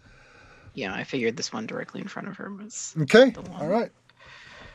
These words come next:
Speaker 2: Uh, I cou-, I should point out that if you want to, you could use,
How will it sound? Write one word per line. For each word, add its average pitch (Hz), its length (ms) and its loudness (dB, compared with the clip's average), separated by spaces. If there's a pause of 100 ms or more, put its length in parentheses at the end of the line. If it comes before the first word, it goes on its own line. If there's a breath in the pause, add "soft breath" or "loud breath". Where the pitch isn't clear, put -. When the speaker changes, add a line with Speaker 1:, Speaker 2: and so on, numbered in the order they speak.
(960 loud breath)
Speaker 2:
Uh, 180 240 10
I 196 120 10
cou-, 233 180 6
I 208 120 10
should - 200 4
point 302 240 8
out 196 320 12
that 190 160 8
if 185 160 2
you 202 80 4
want 254 200 8
to, 220 100 2
you 190 160 2
could 202 260 6
use, 202 480 0